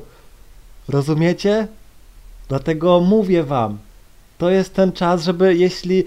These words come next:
wahasz się czy coś, zaczynaj. Podej gdzieś pod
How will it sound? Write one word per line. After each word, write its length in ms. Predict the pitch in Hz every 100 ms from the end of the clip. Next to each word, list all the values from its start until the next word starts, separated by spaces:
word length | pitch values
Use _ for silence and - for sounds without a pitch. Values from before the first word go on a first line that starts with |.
| -
wahasz 640 | 127 123 151 160 - 127 -
się 160 | 139
czy 160 | 139 151
coś, 320 | - 156 123 - -
zaczynaj. 760 | 131 170 170 208 202 151 98 95 - - - -
Podej 460 | - 180 180 185 185
gdzieś 200 | 170 175
pod 300 | - 170 165